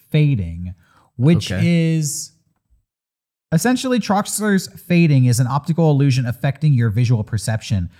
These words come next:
Speaker 1: When you fixate on one particular point for even a short period of
Speaker 2: Oh,
Speaker 1: time
Speaker 2: yeah.
Speaker 1: with unchanged stimulus, uh, from the fix-, fi-, fixation point,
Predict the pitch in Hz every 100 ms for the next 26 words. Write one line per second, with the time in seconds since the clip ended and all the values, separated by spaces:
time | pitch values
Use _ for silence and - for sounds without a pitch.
0 | _ - 143 135 123 196 - - 196 -
1 | 139 127 135 175 170 147 - 151 131 123
2 | - 147 170 185 - 131 165 156 131 -
3 | 156 139 156 151 143 143 127 131 123 107
4 | - _ _ - 139 - 160 175 185 170
5 | 160 - 165 170 175 190 - - 143 139
6 | 135 131 127 120 147 139 123 160 - -
7 | 151 123 - 143 123 131 143 160 156 190
8 | 196